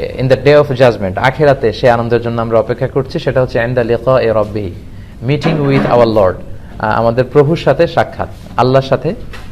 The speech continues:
সাক্ষাৎ। তো এই দুটো আনন্দ। তো এ পর্যায়ে আমি আপনাদের সাথে শেয়ার করতে চাই যে ঈদের দিনের সুন্নাহগুলো কি। ঈদ উল ফিতরের সর্বপ্রথম যে কথা সেটি হচ্ছে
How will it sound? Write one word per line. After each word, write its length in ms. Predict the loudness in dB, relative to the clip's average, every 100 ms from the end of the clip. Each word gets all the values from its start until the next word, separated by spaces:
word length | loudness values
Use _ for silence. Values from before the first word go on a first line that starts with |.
| -10
সাক্ষাৎ। 440 | -6 -6 -6 -4
তো 60 | 0
এই 120 | 0
দুটো 280 | 2 2 2
আনন্দ। 340 | 2 -2 -4 -8 -10 -4
তো 80 |
এ 120 | 0 2
পর্যায়ে 320 | 0 2 2
আমি 140 | 4
আপনাদের 260 | 0 0 -4
সাথে 160 | -2
শেয়ার 240 | 0 2 2
করতে 300 | 2 -2 0
চাই 220 | 2 2
যে 260 | 2 0 0
ঈদের 240 | -2 0
দিনের 240 | 0 0 -2
সুন্নাহগুলো 600 | -2 -2 0 0 0 0
কি। 280 | -2 -6 -10 -16 _ _ _ _ _ _ _ _ _ _ _ _ _ -18 -16 -16 -12 -4
ঈদ 160 | 2
উল 80 | 2
ফিতরের 380 | 2 0 2 2
সর্বপ্রথম 760 | 4 2 4 4 4 6 6 4
যে 140 | 4
কথা 260 | 4 4 4
সেটি 280 | 4 2 4
হচ্ছে 540 | 2 4 4 2 0